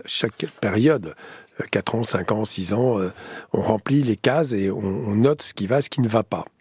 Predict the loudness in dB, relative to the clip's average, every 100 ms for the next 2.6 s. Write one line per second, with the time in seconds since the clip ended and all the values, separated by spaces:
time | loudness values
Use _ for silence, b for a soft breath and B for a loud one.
0 | -18 -10 -4 -4 -2 0 0 0 -2 0
1 | 2 2 0 -2 -2 -10 0 2 2 0
2 | 0 0 0 2 2